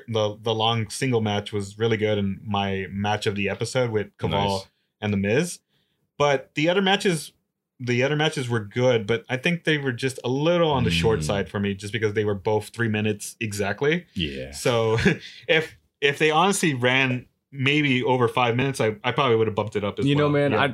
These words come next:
Speaker 2: I, I also really like symmetry.
Speaker 1: Yeah, yeah,
Speaker 2: So
Speaker 1: yeah. <laughs>
Speaker 2: the fact that they had the same time,
Speaker 1: Yeah, yeah, it's kinda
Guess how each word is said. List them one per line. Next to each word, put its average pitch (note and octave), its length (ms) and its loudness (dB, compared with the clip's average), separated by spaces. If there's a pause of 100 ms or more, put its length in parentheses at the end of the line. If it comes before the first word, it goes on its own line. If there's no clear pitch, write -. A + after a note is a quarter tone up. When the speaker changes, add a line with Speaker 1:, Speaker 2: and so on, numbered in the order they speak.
Speaker 2:
I, B2+ 80 2
I - 40 2
also C3 380 2
really G#2+ 300 4
like F2+ 240 2
symmetry. F2 640 2
Speaker 1:
Yeah, A#2+ 140 4
yeah, A2 160 4
Speaker 2:
So G2 100 4
Speaker 1:
yeah. G3+ 420 2
<laughs> E3 140 4
Speaker 2:
the D#3+ 100 4
fact D#3+ 340 0
that D3 120 -2
they D#3 160 4
had D3+ 200 2
the D#3 100 2
same C#3 400 2
time, C#3 380 2
Speaker 1:
Yeah, D#3+ 160 4
yeah, D#3+ 100 4
it's C3+ 180 0
kinda G3+ 260 2